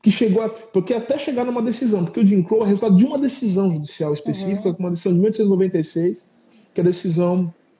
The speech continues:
Speaker 1: Plessy versus Ferguson. Mas antes disso, teve uma decisão chamada Dred Scott, começo,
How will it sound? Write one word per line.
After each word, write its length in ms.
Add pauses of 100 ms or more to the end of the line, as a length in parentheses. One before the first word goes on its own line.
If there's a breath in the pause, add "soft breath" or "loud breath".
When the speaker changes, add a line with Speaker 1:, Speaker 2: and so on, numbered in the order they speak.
(500)
Speaker 1:
Plessy 300
versus 320
Ferguson. 480 (420 soft breath)
Mas 300
antes 440
disso, 600 (500)
teve 160
uma 140
decisão 240
chamada 360
Dred 200
Scott, 760 (220)
começo, 440